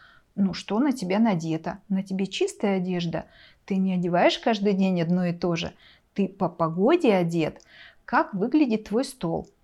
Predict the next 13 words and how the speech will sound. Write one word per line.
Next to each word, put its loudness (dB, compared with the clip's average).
Там -4
всё -4
аккуратно -4
или -2
всё -2
в -20
куче -8
беспорядка? -6
Какова -4
твоя 2
осанка? -4
Ты -4
ходишь 0